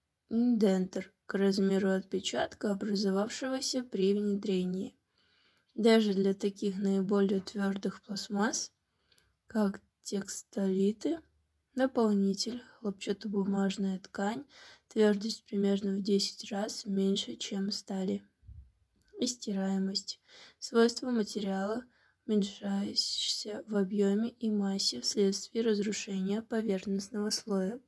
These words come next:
под давлением и стирающих усилий. Количественная истираемость оценивается потерей массы образца, отнесенной к площади стирания.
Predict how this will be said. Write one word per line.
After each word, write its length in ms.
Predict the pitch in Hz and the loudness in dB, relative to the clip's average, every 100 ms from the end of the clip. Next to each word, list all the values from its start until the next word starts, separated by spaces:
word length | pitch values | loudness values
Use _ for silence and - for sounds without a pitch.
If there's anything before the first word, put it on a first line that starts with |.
| _ | _
под 280 | 214 240 - | -2 -2 0
давлением 640 | 220 190 185 185 196 233 - | 0 2 2 4 2 0 -4
и 40 | |
стирающих 760 | 226 - 202 190 202 220 - 226 | -8 -2 0 2 2 0 -4 -6
усилий. 340 | 226 - 196 185 _ _ _ _ - | -6 -4 -6 -8 _ _ _ _ -2
Количественная 960 | 220 208 208 - 233 - 214 208 196 | 4 6 6 4 -2 -2 0 2 2
истираемость 800 | 202 - 214 220 240 233 214 208 | 0 0 0 0 0 2 2 0
оценивается 800 | 196 - 214 220 214 208 202 202 | -4 -2 0 2 4 4 4 0
потерей 500 | 196 196 196 214 208 202 | -2 -2 2 4 6 6
массы 380 | 202 202 196 | 6 4 2
образца, 640 | 196 185 190 190 - - 220 | 0 2 2 2 -2 -2 0
отнесенной 640 | 269 233 220 - 208 202 | 2 2 2 0 0 0
к 80 | 196 | 0
площади 520 | - 196 226 240 226 | 2 2 2 0 0
стирания. 800 | 226 - 226 214 190 185 185 214 | 0 0 2 4 2 0 0 -4